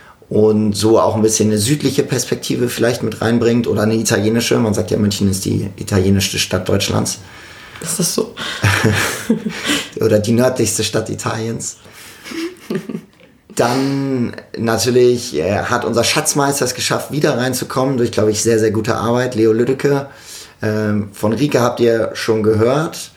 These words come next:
Speaker 1: Und außerdem haben wir noch dabei Paolo, der auch im Policy-Team war und aus Karlsruhe kommt.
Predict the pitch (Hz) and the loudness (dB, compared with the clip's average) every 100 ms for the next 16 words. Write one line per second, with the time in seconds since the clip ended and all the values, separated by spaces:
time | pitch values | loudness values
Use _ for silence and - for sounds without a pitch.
0 | - - _ _ - 117 120 120 117 113 | -20 -20 _ _ 0 4 6 4 4 0
1 | 107 - 110 143 151 117 117 117 113 110 | -4 0 0 2 2 2 2 0 0 0
2 | 107 104 104 101 101 - - 151 151 143 | 0 0 2 0 -2 -2 0 4 6 4
3 | 139 107 104 - - 147 - 104 101 117 | 4 2 0 -4 0 0 0 -4 0 2
4 | 110 107 101 107 107 101 101 101 92 104 | 2 0 -4 0 2 2 2 0 -2 -2
5 | 98 98 98 90 98 98 - 104 110 - | 0 0 -4 -6 -6 -6 -4 -2 -2 0
6 | 98 92 101 98 117 - | -4 -4 -4 -4 -4 -8